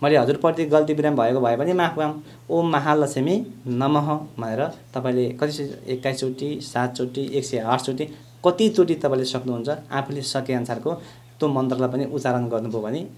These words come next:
अति राम्रो। अब त्यहाँबाट गएर जब लक्ष्य-, अ, महालक्ष्मीको फोटो अगाडि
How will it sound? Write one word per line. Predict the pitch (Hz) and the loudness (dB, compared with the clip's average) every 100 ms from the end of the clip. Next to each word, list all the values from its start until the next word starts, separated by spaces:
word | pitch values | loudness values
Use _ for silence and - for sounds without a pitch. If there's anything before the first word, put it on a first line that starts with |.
| - - - | -20 -12 -4
अति | 127 - 139 | -4 0 0
राम्रो। | 113 104 123 139 - - - - - - - - - - | 2 2 4 4 2 -8 -20 -20 -20 -20 -20 -18 -10 0
अब | 170 196 | 6 6
त्यहाँबाट | 180 165 156 | 6 6 6
गएर | 147 185 | 6 6
जब | 170 180 175 | 6 6 6
लक्ष्य-, | 170 - | 4 2
अ, | 143 127 120 120 - - | 0 2 2 -2 -8 0
महालक्ष्मीको | 151 170 175 151 160 160 | 4 4 4 0 -2 -2
फोटो | 139 135 | 0 2
अगाडि | 135 127 151 | 4 4 2